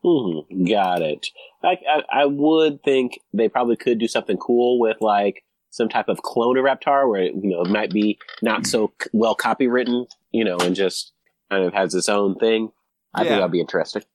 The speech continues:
Speaker 2: Okay, I'm looking at a thing that says that they have shown up a couple times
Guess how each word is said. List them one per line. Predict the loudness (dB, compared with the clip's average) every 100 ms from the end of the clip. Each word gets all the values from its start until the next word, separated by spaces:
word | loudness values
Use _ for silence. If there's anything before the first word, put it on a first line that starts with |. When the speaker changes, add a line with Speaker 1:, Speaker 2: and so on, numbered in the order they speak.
| _ _ -4
Speaker 2:
Okay, | 0 0 0 0 2
I'm | 0 0
looking | -2 0
at | 0
a | -2
thing | -2 0
that | 0 0
says | -4
that | -4
they | -4 -2
have | 0 0 0 -2
shown | -4 -2 0 0
up | -2 -4
a |
couple | -6 -6 -6
times | -4 -2 0 0 -2 -4 -8